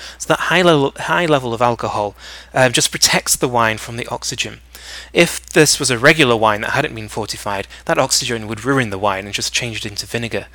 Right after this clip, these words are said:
But that high level of alcohol allows the wine to maintain its structure and its, and to preserve its integrity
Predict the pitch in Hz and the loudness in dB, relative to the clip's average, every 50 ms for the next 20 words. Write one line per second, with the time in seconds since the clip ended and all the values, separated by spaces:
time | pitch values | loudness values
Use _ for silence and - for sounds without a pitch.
0 | - - - - - 147 139 - - 151 165 160 147 135 123 120 123 117 110 113 | -20 -18 -10 -4 0 0 0 2 2 2 4 6 6 4 4 2 -2 0 2 4
1 | 113 117 - 113 104 117 110 107 - - - - - 139 127 131 139 151 156 151 | 2 2 2 0 -2 -2 -2 -4 -6 -12 -14 -4 0 4 6 6 6 6 4 2
2 | - 143 120 120 120 120 117 117 110 110 - - - - - - - 147 139 131 | 0 -2 0 2 4 4 4 4 2 0 -6 -12 -16 -18 -14 -10 -6 -4 -4 -2
3 | 120 - - 151 143 131 123 - - - - - 160 - - - - 131 120 - | -2 -2 -2 -2 -4 -2 0 0 0 0 0 -2 -6 -4 0 0 2 2 0 -2
4 | - - - - - - 131 123 117 110 113 113 - - - - 123 117 - - | -4 -16 -20 -12 -4 -2 0 0 2 0 0 2 4 2 2 2 -2 -6 -6 -6
5 | - 123 117 131 135 135 123 127 - - 104 - - - 147 - 127 - - - | -4 -2 0 2 2 0 0 0 -4 -4 -2 -2 0 0 0 -2 -2 -4 -4 -4
6 | 107 92 | -4 -6